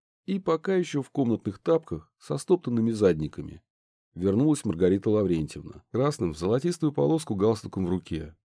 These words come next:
Протянула его мне. «Надень-ка вот этот», сказала она. «Он новый. Коля его ещё ни разу не носил». «Зачем?» «Надевай»,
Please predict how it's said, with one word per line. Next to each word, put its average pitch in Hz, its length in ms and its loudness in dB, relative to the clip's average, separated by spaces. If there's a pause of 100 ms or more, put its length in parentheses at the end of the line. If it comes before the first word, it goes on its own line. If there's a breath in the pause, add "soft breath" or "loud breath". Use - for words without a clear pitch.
(160)
Протянула 113 500 2
его 110 200 6
мне. 85 340 0 (440)
«Надень-ка 180 540 0
вот 202 200 0
этот», 90 360 2 (380)
сказала 85 540 -2
она. 80 340 -4 (340)
«Он 208 220 0
новый. 107 460 0 (320)
Коля 214 260 2
его 110 180 4
ещё 90 240 -4
ни 160 100 0
разу 156 280 6
не 98 80 4
носил». 90 500 -2 (480)
«Зачем?» 101 600 -2 (540)
«Надевай», 151 920 4